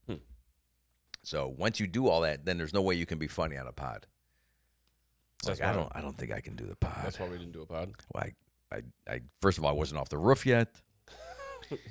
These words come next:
Speaker 2: And then when I got off the roof, I was done for two days. And then I was doing comedy shows at night. I had gigs last week, this week, next week.
Speaker 1: Yeah? What do you got?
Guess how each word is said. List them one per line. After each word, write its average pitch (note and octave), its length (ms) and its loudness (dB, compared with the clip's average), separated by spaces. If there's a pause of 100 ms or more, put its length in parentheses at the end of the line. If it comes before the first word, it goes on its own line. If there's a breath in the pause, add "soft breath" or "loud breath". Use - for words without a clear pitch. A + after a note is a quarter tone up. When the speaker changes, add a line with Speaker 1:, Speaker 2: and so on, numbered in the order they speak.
(100)
Speaker 2:
And E2 120 0
then F2+ 160 8
when E2+ 120 8
I E2 60 6
got G2 180 12
off F#2 120 10
the F2+ 60 2
roof, D2+ 120 2
I F#2 100 8
was F2 200 4
done F2+ 320 6
for F2 120 -2
two G2+ 200 2
days. F2 460 6 (440)
And F2 80 -4
then F#2 60 6
I F2+ 40 6
was E2 80 0
doing D#2+ 140 0
comedy A2 380 8
shows E2+ 280 2
at D2+ 80 -4
night. E2+ 320 2 (680)
I D#2 100 0
had D#2 200 -2
gigs E2+ 520 -2 (760)
last E2+ 280 0
week, F2 220 -2 (100)
this - 220 -2
week, E2+ 360 -2
next D#2+ 240 -2
week. E2+ 220 -6 (1700)
Speaker 1:
Yeah? G2 200 0 (280)
What G2 80 -6
do F#2+ 40 0
you F2+ 60 -2
got? F#2+ 220 2